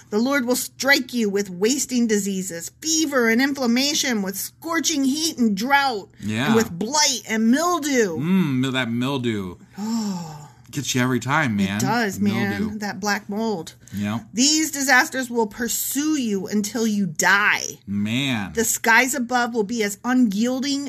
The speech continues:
Speaker 1: as bronze. Okay.
Speaker 2: What? <laughs>
Speaker 1: How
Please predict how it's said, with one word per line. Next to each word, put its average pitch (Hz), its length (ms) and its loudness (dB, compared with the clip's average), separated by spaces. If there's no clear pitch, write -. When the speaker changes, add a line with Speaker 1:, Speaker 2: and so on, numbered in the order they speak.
Speaker 1:
as 208 180 0
bronze. 196 920 0
Okay. 185 300 -8
Speaker 2:
What? 131 220 0
<laughs> 185 260 -4
Speaker 1:
How 233 220 2